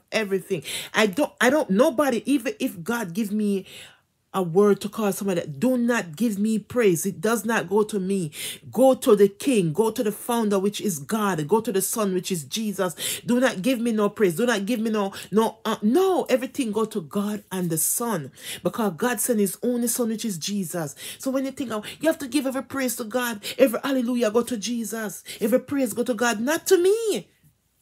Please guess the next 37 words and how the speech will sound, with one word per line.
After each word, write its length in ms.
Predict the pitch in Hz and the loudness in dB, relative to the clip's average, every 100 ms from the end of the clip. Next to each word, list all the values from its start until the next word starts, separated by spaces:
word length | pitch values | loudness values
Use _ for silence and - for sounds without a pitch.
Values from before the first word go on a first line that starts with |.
| _ _ _ _ _ _ - - 269 | _ _ _ _ _ _ -20 -12 -4
Anne 160 | 311 | -2
Marie, 220 | 320 294 | 0 0
where 200 | 254 302 | 2 2
did 160 | - 285 | 2 0
you 100 | 277 | 0
get, 300 | 262 - - | 0 -4 -4
no, 200 | 208 311 - _ _ | -2 -2 -4 _ _
no, 220 | 214 175 - | -2 -2 -4
Jesus 460 | 156 320 320 302 - | 4 4 6 2 0
gave 260 | 294 277 240 | 0 2 -2
it 140 | - | -4
to 100 | 240 | -4
me. 240 | 214 175 - - - | -4 -4 -8 -18 -6
You 100 | 202 | -2
know, 120 | 240 - | 0 0
as 140 | 262 | 0
I 120 | 262 254 | 0 0
lift 300 | 240 247 262 | 0 -4 -4
you 100 | 240 | 0
guys, 320 | 262 247 196 | 2 2 0
listen 220 | 247 240 | -4 -4
to 100 | - | -6
my 200 | 233 226 | -4 -2
song. 260 | 220 247 202 | -4 -4 -4
As 120 | 214 | 0
I 120 | 220 | 0
said, 260 | 214 220 202 - - | 0 -4 -6 -8 -4
you 80 | 214 | 0
know, 100 | 226 | 2
my 140 | 208 | 2
producer, 680 | 196 214 190 247 - 220 - _ | 2 -2 -2 -4 0 0 -2 _
um, 280 | 208 202 185 | -6 -4 0
was 200 | 202 202 | 0 0
not 260 | 196 160 | -2 -2
there 160 | 170 190 | 0 0
yesterday. 600 | 180 170 - 165 165 160 - - - | 0 -4 -6 -6 -4 -6 -12 -20 -8
And, 280 | 185 180 | -4 -2